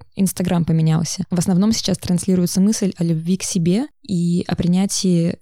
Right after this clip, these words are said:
себя таким, какой ты есть. Показываются разные женские тела, и говорится о том, что это норма не выглядеть постоянно сухой и подкачанной. Но всё равно сложные отношения с едой — это серьёзная проблема —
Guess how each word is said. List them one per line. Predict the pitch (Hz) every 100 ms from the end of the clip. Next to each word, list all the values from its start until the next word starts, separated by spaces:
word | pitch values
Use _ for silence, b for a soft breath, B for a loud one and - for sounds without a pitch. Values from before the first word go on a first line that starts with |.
| -
себя | - 175 180 208
таким, | - 185 - 208 247
какой | - - 185
ты | 185
есть. | 170 175 165 - - -
Показываются | - 190 196 214 - 196
разные | 190 196 196
женские | 175 185 170 175
тела, | - 180 165 160
и | -
говорится | 165 165 170 175
о |
том, | 170 208
что | 220 - 175 160 - -
это | 196 180
норма | 175 196 262 277 294 - _ _
не | 185
выглядеть | 170 196 214 190 180 -
постоянно | 170 - 165 165 160 156
сухой | - 165 175 208 269 - -
и |
подкачанной. | - - 165 160 160 156 160 _ _ _ _ -
Но | 208
всё | - 214
равно | 190 226 262 -
сложные | - 214 214 202
отношения | 190 - 214 202
с | -
едой — | 190 190 247 285 -
это | 214 185 -
серьёзная | - 214 220 185 170
проблема — | 190 165 170 165 165